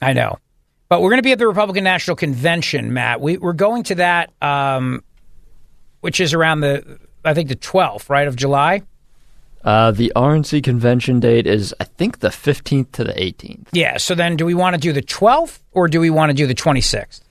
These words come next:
Speaker 1: of July?
Speaker 2: Uh,
Speaker 1: But then the other one's kinda closest. I think we do the twenty-sixth, and it's a month apart from the, from the, uh, the show that we decided in, in June, right?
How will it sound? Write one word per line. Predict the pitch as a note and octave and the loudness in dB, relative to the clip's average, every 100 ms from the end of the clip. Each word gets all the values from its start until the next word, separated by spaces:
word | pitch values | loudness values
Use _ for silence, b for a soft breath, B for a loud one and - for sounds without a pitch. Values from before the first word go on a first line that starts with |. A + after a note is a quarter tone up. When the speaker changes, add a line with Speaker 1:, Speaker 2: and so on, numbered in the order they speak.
| - | -8
Speaker 1:
of | |
July? | A#2+ A2+ G#2 - - - - _ _ _ - | -2 0 0 -6 -14 -20 -20 _ _ _ -18
Speaker 2:
Uh, | F#2 - - G1+ G1+ - - G1+ | -6 -2 -2 -2 -4 -8 -10 -6
Speaker 1:
But | F3 | 0
then | F#3+ | 2
the | G3+ | 2
other | A#3 | 2
one's | G#3+ | 0
kinda | - F3 | 0 0
closest. | F#3 E3+ - C#3 - | 0 -2 -2 -4 -2
I | E3+ | -2
think | F3+ | -2
we | |
do | E3 | -4
the | D3 | -4
twenty-sixth, | - D3 - G3 - | -4 -2 0 0 0
and | C#3+ C#3+ | -2 -2
it's | C#3 | 0
a | |
month | C#3+ D3 | 0 0
apart | C3+ D3 C3 | 0 0 0
from | - B2 | 0 -2
the, | B2 A#2+ | -2 -4
from | - C#3 | -4 0
the, | B2+ B2 | 2 2
uh, | A#2+ A#2 A2+ - | 2 2 -2 -6
the | B2+ | -8
show | - E3 C#3 B2+ C3 | 0 2 2 0 -4
that | - C3 | -4 -2
we | B2+ | -2
decided | A#2+ - B2 A2+ | -2 0 0 -2
in, | A2 A2 - | -4 -4 -4
in | A#2+ | -2
June, | A2 D3 F#3+ G2+ | 0 2 0 -2
right? | G2+ B2 F3+ | -2 -2 -2